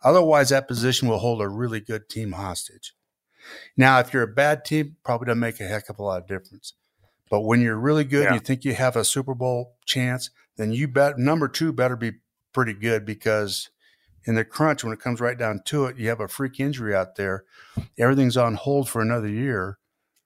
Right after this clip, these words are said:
Speaker 1: unless you've got, you know, a talented guy that can come back and keep things going.
Speaker 2: Right,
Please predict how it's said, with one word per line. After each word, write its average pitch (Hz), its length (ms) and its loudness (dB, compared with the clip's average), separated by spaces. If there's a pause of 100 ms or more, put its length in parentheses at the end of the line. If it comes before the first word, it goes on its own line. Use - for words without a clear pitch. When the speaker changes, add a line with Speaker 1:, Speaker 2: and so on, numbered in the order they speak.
(140)
Speaker 1:
unless 120 360 4
you've 107 100 -4
got, 107 320 0 (720)
you 151 80 4
know, 113 140 6
a 98 40 2
talented 117 460 -2
guy 104 160 0
that 107 100 -4
can 85 100 -6
come 113 180 -2
back 104 200 -2
and 104 80 -12
keep - 220 -8
things 98 240 -4
going. 120 340 -6 (640)
Speaker 2:
Right, 104 380 2